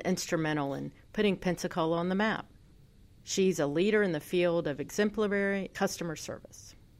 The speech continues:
Her core responsibility is to create an environment focused on extraordinary customer service. Her impact reflected in customer service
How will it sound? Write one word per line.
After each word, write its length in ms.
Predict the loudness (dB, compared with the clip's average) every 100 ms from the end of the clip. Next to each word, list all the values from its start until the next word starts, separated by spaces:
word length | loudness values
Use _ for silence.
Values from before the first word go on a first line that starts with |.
| -20 -8
Her 160 | -6
core 340 | -6 2 6 6
responsibility 1040 | 4 2 0 0 -4 -8 -4 -4 -4 -4
is 280 | -4 -6 -8
to 100 | -8
create 460 | -8 -4 -2 -2 -2
an 100 | -4
environment 600 | -2 -2 -2 -4 -6 -4
focused 500 | -4 -2 -6 -8 -14 -12
on 100 | -8
extraordinary 1000 | -8 -8 -4 0 0 0 -4 -6 -8 -10 -16 -20 -20 -20 -10
customer 440 | -8 -8 -10 -10
service. 680 | -10 -12 -12 -16 -18 -20 -20 -20 -20 -20 -20 -6
Her 180 | -4 -2
impact 640 | -2 -2 -4 -4 -6 -10 -8
reflected 520 | -4 -2 -2 -2 -6
in 80 | -4
customer 420 | -4 -6 -6 -8
service 600 | -4 -4 -4 -6 -8